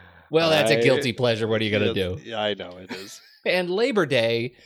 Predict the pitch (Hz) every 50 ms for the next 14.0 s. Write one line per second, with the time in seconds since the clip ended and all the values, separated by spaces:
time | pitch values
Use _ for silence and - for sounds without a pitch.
0 | - - - _ _ _ _ _ _ - - - 123 143 160 170 175 170 160 151
1 | 143 131 139 143 139 139 139 143 - 156 139 - - - 135 113 107 104 101 101
2 | 104 107 _ _ _ _ _ _ _ _ _ _ - 123 107 101 98 98 98 98
3 | 98 - 110 113 117 101 104 117 160 180 120 127 117 98 107 101 90 - 113 101
4 | 98 95 92 - 107 90 92 92 92 - - 101 90 85 82 - _ - 95 92
5 | 92 - - - - - - 156 123 - - - - 151 - _ - 135 - _
6 | _ - - - - - - - 143 139 143 143 135 135 131 127 - 160 170 180
7 | 156 117 110 117 107 107 113 - - - - - 320 - - - - - - 127
8 | 143 156 170 185 196 196 180 156 156 151 147 143 147 151 151 - - 147 139 135
9 | 131 131 135 139 131 135 131 123 117 - - 151 131 131 131 131 127 117 117 113
10 | 110 107 120 117 - 123 120 - - 117 113 110 104 110 110 101 - - 113 113
11 | 117 113 110 110 113 120 107 117 113 113 113 113 113 110 104 104 104 107 - -
12 | 190 202 208 - - - - - 185 185 - - - - 147 165 170 - - -
13 | 165 156 165 160 156 131 - 160 156 156 143 104 127 131 135 123 104 104 _